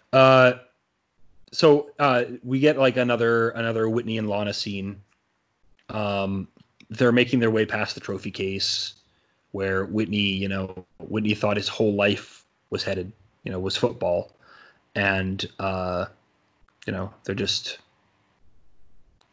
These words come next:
kinda just, he's just kinda moping around. Lana suggests that they get him to the bus station, uh, but he's still got an hour, um,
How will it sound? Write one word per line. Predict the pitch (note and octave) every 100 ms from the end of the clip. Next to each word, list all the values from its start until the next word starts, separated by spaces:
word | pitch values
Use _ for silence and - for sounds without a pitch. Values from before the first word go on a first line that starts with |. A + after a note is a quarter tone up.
| _
kinda | - A#2
just, | G#2+ G2+ -
he's | - A#2+
just | C3 -
kinda | B2
moping | G#2+ G#2 A2
around. | G#2 G2 G2 G2+
Lana | G2+ A2 A2+
suggests | A#2+ A2+ G#2 -
that | A2+ G#2+
they | G#2 G2 - - - - - -
get | C3
him | C3+
to | C3
the | A#2+
bus | A#2+ A2
station, | - A2+ - A2+ A2 - _ _ _ _ _ _ _ _ - _ -
uh, | G2+ G2
but | G#2+ A2
he's | G#2
still | - B2
got | G#2+ G2+
an | G2+
hour, | F#2+ F#2 F#2+ F#2 - _ _ _ _ _ _ _ - - -
um, | G#2+ G2 F#2+ F#2 F#2+